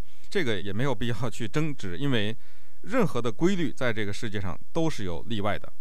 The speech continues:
你就是例外。那么你这个例外在叔本华叫什么呢？他说，如果这个人既能够给你带来完美的后代，同时又能使你的生活幸福，这个只能有一个解释，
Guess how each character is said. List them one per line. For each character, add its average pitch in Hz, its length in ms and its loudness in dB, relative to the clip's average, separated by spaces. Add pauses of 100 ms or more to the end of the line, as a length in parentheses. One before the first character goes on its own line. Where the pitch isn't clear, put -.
(200)
你 117 460 0
就 156 120 0
是 110 120 0
例 127 180 0
外。 139 180 2 (140)
那 151 100 0
么 135 140 0
你 107 140 0
这 196 100 0
个 180 80 0
例 180 160 0
外 151 160 4
在 123 240 0
叔 220 180 0
本 156 160 2
华 98 140 0
叫 147 160 2
什 101 120 0
么 90 100 0
呢？ 90 120 0 (720)
他 135 140 0
说， 156 160 0
如 151 240 -2
果 117 160 0
这 151 140 -2
个 110 80 0
人 92 320 0
既 240 220 0
能 117 140 2
够 117 140 2
给 120 100 0
你 110 140 0
带 113 200 0
来 87 260 0
完 107 180 0
美 117 160 0
的 76 100 -2
后 95 220 -2
代， 95 180 -2 (280)
同 147 200 0
时 165 200 0
又 165 120 0
能 131 160 0
使 143 140 -2
你 123 100 0
的 90 80 0
生 143 220 0
活 101 140 0
幸 123 220 0
福， 60 260 0 (520)
这 190 160 2
个 95 180 0 (360)
只 117 160 0
能 131 200 2
有 117 160 2
一 120 140 0
个 180 80 2
解 101 180 0
释， 104 220 -2